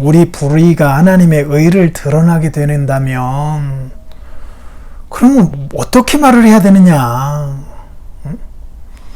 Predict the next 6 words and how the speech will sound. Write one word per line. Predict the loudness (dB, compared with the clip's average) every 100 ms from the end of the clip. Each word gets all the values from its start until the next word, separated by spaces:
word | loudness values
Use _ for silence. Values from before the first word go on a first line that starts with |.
| -18 -18 -16
그리고 | -8 -2 0 2 0
칠 | 0 0 2
절에도 | 4 4 4 2 0 -4 -8 -16 -18 -18 -18 -2
"우리의, | 4 6 8 6
나의 | 6 6 6
거짓말이 | 4 4 6 8 6 6 2